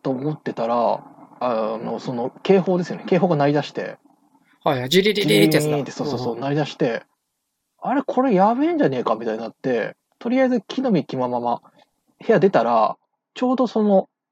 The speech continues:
Speaker 1: 非常階段のところから、消防士の人が上がってきてる状態で、
Speaker 2: ほうほうほうほう。
Speaker 1: あ、も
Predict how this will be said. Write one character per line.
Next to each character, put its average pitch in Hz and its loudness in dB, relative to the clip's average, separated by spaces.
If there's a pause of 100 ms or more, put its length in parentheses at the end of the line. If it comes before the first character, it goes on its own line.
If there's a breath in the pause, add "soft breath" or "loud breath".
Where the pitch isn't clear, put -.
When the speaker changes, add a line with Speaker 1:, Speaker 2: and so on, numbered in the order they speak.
(240)
Speaker 1:
非 - 0
常 214 4
階 240 2
段 117 -2
の 113 -12
と 120 -10
こ 123 -6
ろ 120 -2
か 117 -2
ら、 113 0 (440)
消 220 4
防 233 4
士 - -4
の - -8
人 - -8
が - -2
上 123 -6
が 139 2
っ - -4
て 165 -8
き - -12
て 117 -6
る 107 -14
状 113 -14
態 110 -6
で、 110 -6 (320)
Speaker 2:
ほ 214 6
う - 6
ほ 196 0
う 185 0
ほ 175 2
う - 0
ほ - -
う。 160 2
Speaker 1:
あ、 160 4
も 151 2